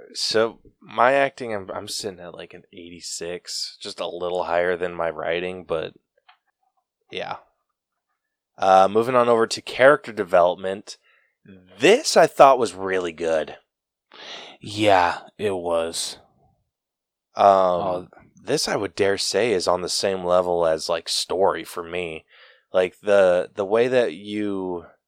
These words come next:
Speaker 1: and it's kinda hard to do, like, one or the other, like, when it comes to,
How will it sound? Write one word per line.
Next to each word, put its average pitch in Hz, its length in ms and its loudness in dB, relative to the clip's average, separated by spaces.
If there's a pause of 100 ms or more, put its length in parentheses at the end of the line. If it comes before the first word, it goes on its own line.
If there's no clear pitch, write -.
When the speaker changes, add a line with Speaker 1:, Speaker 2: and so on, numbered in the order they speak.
(960)
Speaker 1:
and 104 160 -10
it's - 140 -10
kinda 143 260 0
hard 104 200 4
to 90 80 -4
do, 90 320 -4
like, 85 220 -6
one 87 260 2
or 85 100 -2
the 80 180 -4
other, 82 500 0
like, 82 260 -8
when 87 140 -12
it 85 80 -16
comes 85 280 -10
to, 82 200 -12